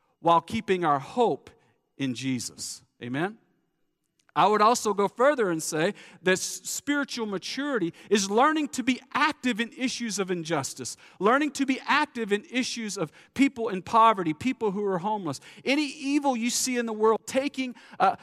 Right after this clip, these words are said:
uh, you're getting your hands involved and being active in that problem while keeping our hope in Jesus.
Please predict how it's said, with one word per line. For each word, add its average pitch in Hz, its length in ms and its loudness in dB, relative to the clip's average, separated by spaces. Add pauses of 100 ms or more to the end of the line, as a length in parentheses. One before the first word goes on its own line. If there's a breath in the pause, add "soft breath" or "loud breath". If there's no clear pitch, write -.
uh, - 60 -8
you're 185 200 -6
getting 277 280 2
your 240 120 2
hands 262 420 -2
involved 233 440 4
and 214 120 -4
being 254 280 0
active 247 460 0
in 240 140 -2
that 220 200 2
problem 214 520 4
while 214 840 2 (640 soft breath)
keeping 254 600 -4
our 180 260 -2
hope 165 560 -2 (440)
in 139 220 -4
Jesus. - 800 -12